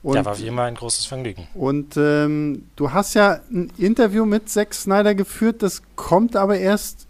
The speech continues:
Speaker 1: im Mai, wenn ich das richtig verstanden habe, oder?
Speaker 2: Genau, also das machen, bringen wir dann vermutlich erst zum, ähm, Heimkinostart, der ist für den zwanzigsten Mai, glaube ich, bestätigt.
Speaker 1: Mhm.
Speaker 2: Und, ähm,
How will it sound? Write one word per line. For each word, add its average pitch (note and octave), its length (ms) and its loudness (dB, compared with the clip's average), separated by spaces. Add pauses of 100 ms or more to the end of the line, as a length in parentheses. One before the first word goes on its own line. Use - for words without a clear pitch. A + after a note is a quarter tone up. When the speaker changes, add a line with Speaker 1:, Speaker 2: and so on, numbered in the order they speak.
Speaker 1:
im F3+ 320 -2
Mai, F3 320 4
wenn B2 140 0
ich A#2 100 -2
das A#2+ 220 -8
richtig - 260 -6
verstanden A#2 460 -6
habe, A2 180 -8
oder? B3 220 0 (180)
Speaker 2:
Genau, G#2+ 400 0
also A2 220 -4
das A#2 180 -4
machen, B2 260 -4
bringen B2+ 200 -4
wir B2 80 -4
dann A2 200 -6
vermutlich A#2+ 720 -8
erst A2+ 380 -4
zum, G#2+ 720 -8
ähm, G2 480 -10 (400)
Heimkinostart, C3 760 -2
der A#2+ 80 -6
ist A2+ 120 -8
für A2+ 200 -8
den G#2+ 180 -12
zwanzigsten B2 520 -4
Mai, A2+ 180 0
glaube A2+ 300 -6
ich, A2 100 -12
bestätigt. - 640 -10
Speaker 1:
Mhm. C#3+ 300 -6 (140)
Speaker 2:
Und, A2 380 -4
ähm, G#2 380 -6